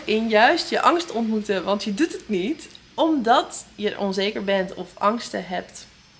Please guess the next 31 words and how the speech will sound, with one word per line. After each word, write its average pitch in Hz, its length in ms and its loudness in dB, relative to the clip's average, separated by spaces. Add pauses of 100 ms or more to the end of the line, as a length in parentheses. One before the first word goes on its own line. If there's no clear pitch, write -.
(960)
Ehm, 190 520 -2 (1000)
en 226 120 2
dan 247 80 4
ga 240 180 8
ik, 226 100 2
nou, 190 160 4
ik - 120 -14
ga 262 100 2
daar 262 100 2
straks 247 220 -4
nog 233 100 -4
even 220 120 -2
op 196 80 -6
door, 277 260 4
maar 226 160 4
ik 220 100 0
ga 240 220 6
nog 247 120 2
eerst 247 220 0
delen 226 240 2
wat 226 120 4
ik 220 80 -4
nog 220 140 -4
meer 233 260 -2
opschreef. 247 460 -2
Wat 220 120 -2
ik 214 140 -6
ook 254 160 2
opschreef 233 540 -2
was, 214 360 0
ehm, 190 760 2